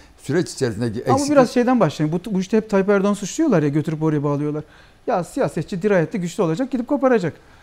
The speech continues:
Speaker 1: Eyvallah bunu, bak bunun mücadelesini
Speaker 2: Evet,
Speaker 1: verdik
Speaker 2: evet.
Speaker 1: ama. Bak bunun mücadelesini
Speaker 2: Evet.
Speaker 1: verdik. Bizi de aşan zaman zaman şeyler oldu. Bak bu konuyu çok
Speaker 2: Evet,
Speaker 1: uzatmak
Speaker 2: evet.
Speaker 1: istemiyorum. Bunu inşallah başka bir zamanda
Speaker 2: Tamam,
Speaker 1: masaya
Speaker 2: olur,
Speaker 1: yatırırız.
Speaker 2: olur, olur.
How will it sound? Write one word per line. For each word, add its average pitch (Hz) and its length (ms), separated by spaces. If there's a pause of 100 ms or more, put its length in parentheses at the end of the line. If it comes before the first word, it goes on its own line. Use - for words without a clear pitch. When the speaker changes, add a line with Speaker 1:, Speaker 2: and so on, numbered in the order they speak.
(360)
Speaker 1:
Eyvallah 131 380
bunu, 147 200
bak 135 200
bunun 143 140
mücadelesini 131 580
Speaker 2:
Evet, 120 40 (100)
Speaker 1:
verdik 113 160
Speaker 2:
evet. - 0
Speaker 1:
ama. 90 240 (120)
Bak 98 120 (140)
bunun 123 160
mücadelesini 120 600
Speaker 2:
Evet. 110 100
Speaker 1:
verdik. 127 280 (480)
Bizi 131 260
de 131 80
aşan 117 320
zaman 120 260
zaman 113 240
şeyler 107 260
oldu. 98 240
Bak 180 100
bu 156 40
konuyu 185 240
çok 185 140
Speaker 2:
Evet, 160 80
Speaker 1:
uzatmak 180 300
Speaker 2:
evet. 175 80
Speaker 1:
istemiyorum. 143 380
Bunu 147 120
inşallah 151 360
başka 151 280
bir 135 60
zamanda 147 340
Speaker 2:
Tamam, - 160
Speaker 1:
masaya 214 80
Speaker 2:
olur, 156 60
Speaker 1:
yatırırız. 190 300
Speaker 2:
olur, 180 180
olur. 151 80